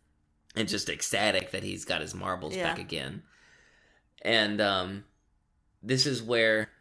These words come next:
Speaker 1: the phone rings again, and it's Brad.
Speaker 2: Mm-hmm.
Speaker 1: And Peter's response to the phone is like, "Hey, Brad, have you ever wondered what the feeling of, uh, flying feels like?" And he's like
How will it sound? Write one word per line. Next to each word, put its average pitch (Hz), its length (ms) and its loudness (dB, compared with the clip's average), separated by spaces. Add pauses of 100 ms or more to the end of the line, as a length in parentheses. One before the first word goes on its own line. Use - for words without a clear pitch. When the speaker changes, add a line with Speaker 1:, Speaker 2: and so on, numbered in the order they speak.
(500)
Speaker 1:
the 104 460 2 (160)
phone 131 380 2
rings 95 320 -2
again, 95 420 -4 (340)
and 104 160 0
it's 92 160 -4
Brad. 98 600 0 (160)
Speaker 2:
Mm-hmm. 180 540 -10 (220)
Speaker 1:
And - 400 2 (1300)
Peter's 139 420 4
response 104 560 -2
to 104 60 -8
the 101 100 -6
phone 104 340 -2
is 92 180 -4
like, 92 160 -2
"Hey, 165 140 0
Brad, 104 380 -2 (380)
have 135 160 -4
you 202 80 4
ever 160 180 2
wondered 123 400 2
what 113 180 0
the 104 80 -10
feeling 113 480 -2
of, - 300 -8
uh, 76 300 -2
flying 104 480 0
feels 110 300 -2
like?" 107 380 -2
And 104 200 -2
he's 101 220 -4
like 98 320 -2